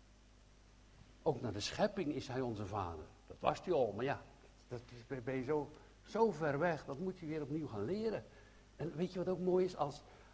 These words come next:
als hier de, de discipelen vragen om, "Leer ons bidden," dat als je een moeder bent, hier zitten moeders met een kleine baby,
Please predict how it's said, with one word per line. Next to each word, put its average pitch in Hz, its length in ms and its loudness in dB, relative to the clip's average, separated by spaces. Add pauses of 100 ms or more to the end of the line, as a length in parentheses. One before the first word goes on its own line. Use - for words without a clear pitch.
als 131 220 -4
hier 190 180 -4
de, 151 280 -2
de 123 140 -4
discipelen 123 600 0
vragen 147 520 4
om, 117 300 2 (340)
"Leer 190 380 4
ons 107 260 -2
bidden," 214 520 0 (520)
dat 151 180 0 (220)
als 147 220 0
je 147 180 -8
een 127 340 -4
moeder 165 480 0
bent, 117 360 4 (120)
hier 123 140 -6
zitten 117 320 -6
moeders 127 720 -6
met 104 140 -8
een 107 100 -6
kleine 110 320 -4
baby, 131 520 2